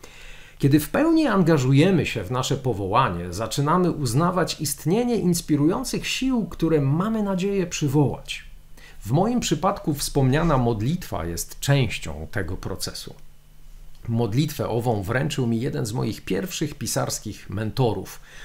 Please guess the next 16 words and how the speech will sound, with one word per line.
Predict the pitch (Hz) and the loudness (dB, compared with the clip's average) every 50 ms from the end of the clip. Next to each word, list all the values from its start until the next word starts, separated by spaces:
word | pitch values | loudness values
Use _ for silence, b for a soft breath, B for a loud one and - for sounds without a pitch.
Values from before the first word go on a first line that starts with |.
| B B B - | B B B 0
Paul | - 160 156 156 147 131 123 147 | 2 4 4 6 4 6 6 6
Rink. | 165 131 104 - - - - - - - B B B B B B B B B | 4 4 2 -2 -8 -12 -12 -12 -12 -14 B B B B B B B B B
Napisał | 120 127 - - 254 254 - 254 208 180 165 | 0 0 0 0 0 2 2 4 4 6 6
jej | 147 139 131 135 | 6 6 6 4
treść | - 180 220 226 - - - - | 2 2 2 2 0 -2 -2 -2
na | 135 120 | 0 0
swojej | - - - 180 175 160 143 139 131 120 113 110 107 101 - - - | 0 0 0 2 2 4 4 4 2 2 0 -2 -4 -6 -10 -10 -4
przedwiecznej | - - - 117 92 92 120 151 143 143 - - 113 110 107 | -2 0 0 0 0 4 4 4 4 4 2 -4 -2 -2 -2
maszynie | 98 110 110 - - 156 151 131 117 104 | -2 -2 -2 0 2 2 4 4 2 0
do | - 104 | 0 -2
pisania | - - - - 147 143 131 113 98 98 | -4 -4 -4 -2 0 0 0 0 0 2
Remington | 131 165 180 175 165 151 143 - 151 139 135 135 135 - - - - | 2 4 4 4 2 0 0 0 2 2 2 2 0 -4 -10 -6 -2
i | 247 | 0
mi | 247 240 226 | 2 4 4
ją | 214 196 185 160 | 4 6 4 4
dał. | 117 120 - - - - | 2 0 -2 -4 -8 -14